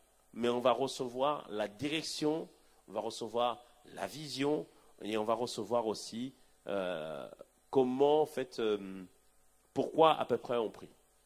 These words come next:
C'est-à-dire que quand je vais prier, je vais sentir que là, non, là, c'est une intercession par rapport à, à certains, certaines situations. Là, je sens que c'est plutôt de la repentance.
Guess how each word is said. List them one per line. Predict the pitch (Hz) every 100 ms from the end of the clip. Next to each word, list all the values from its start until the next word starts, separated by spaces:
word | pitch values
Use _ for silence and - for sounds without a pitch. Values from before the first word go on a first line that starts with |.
| _
C'est-à-dire | _ 107 117
que |
quand | - 135
je |
vais | 120 123
prier, | 127 117 117 156 185 - _
je | -
vais | 113
sentir | 123 113 139
que | -
là, | 117 123
non, | 110 110 90 90
là, | 117
c'est | 131 - 117
une | 110 117
intercession | 131 - 123 127 - 135 143 - - - _
par | 120
rapport | 101 - 123 110
à, | 104
à | -
certains, | - 113 127 117 120 107 - -
certaines | - 120 123 120
situations. | 120 - 104 - 87 - - _ _ _
Là, | 95 117
je | 117
sens | 110 139 139
que | 123
c'est | 123 127
plutôt | - 110 135 139 139 - -
de | -
la | 101
repentance. | 95 110 110 104 92 - -